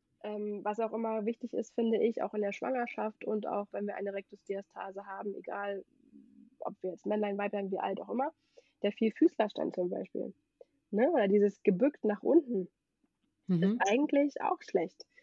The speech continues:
Speaker 1: weil je größer die Rektusdiastase ist, ist die Linea alba auch ausgedehnt. Musst du dir wie so 'n Zellstoff-, Zell-, Zellstofftaschentuch vorstellen,
Speaker 2: Mhm.
Speaker 1: was so auseinandergezogen wird. Und wenn dann von innen die ganzen Organe darauf drücken,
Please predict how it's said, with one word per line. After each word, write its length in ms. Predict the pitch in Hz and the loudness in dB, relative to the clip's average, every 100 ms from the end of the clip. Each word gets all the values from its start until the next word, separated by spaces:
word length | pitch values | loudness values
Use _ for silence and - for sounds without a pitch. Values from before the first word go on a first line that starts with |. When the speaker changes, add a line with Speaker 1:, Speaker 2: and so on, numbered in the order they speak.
| _ _ | _ _
Speaker 1:
weil 140 | 208 202 | 2 6
je 100 | 208 | 6
größer 360 | 190 294 330 | 6 6 8
die 100 | 269 | 6
Rektusdiastase 960 | 240 240 226 - 214 202 - 190 196 240 - 370 | 6 4 0 2 0 0 0 0 2 4 4 2
ist, 120 | - _ _ _ | -2 _ _ _
ist 280 | - 254 - | 4 4 6
die 180 | 247 233 | 4 6
Linea 480 | 226 233 220 214 214 | 6 8 8 8 4
alba 340 | - 349 240 220 | 4 6 6 6
auch 240 | 202 - - | 4 2 4
ausgedehnt. 840 | 233 277 - 214 180 202 196 190 202 202 | 6 6 4 2 6 6 6 2 -4 -2
Musst 220 | 214 - | 0 2
du 40 | |
dir 120 | 226 | 4
wie 80 | 220 | 6
so 80 | 226 | 6
'n 120 | 226 | 4
Zellstoff-, 460 | - 226 262 294 - _ - - | 4 4 4 0 -2 _ -14 2
Zell-, 200 | 226 - | 2 4
Zellstofftaschentuch 880 | 247 277 214 - 208 208 196 196 - | 2 4 2 0 -6 -4 0 0 0
vorstellen, 540 | 196 196 - 185 190 | -2 -2 -2 0 2
Speaker 2:
Mhm. 320 | 185 180 196 208 | 4 4 4 2
Speaker 1:
was 120 | 202 | 4
so 80 | 196 | 6
auseinandergezogen 960 | 208 233 226 277 214 196 - 196 190 | 6 6 6 6 4 2 2 4 4
wird. 200 | 190 196 | 2 0
Und 120 | 196 196 | 0 2
wenn 140 | 202 | 4
dann 200 | 226 311 | 4 2
von 200 | - 226 | 2 2
innen 300 | - 339 269 | 6 8 6
die 80 | 208 | 4
ganzen 360 | 220 254 - 233 | 4 4 4 2
Organe 440 | 208 202 277 370 | 4 6 4 6
darauf 320 | 214 190 196 - | 4 4 0 0
drücken, 380 | 202 190 240 | 0 4 2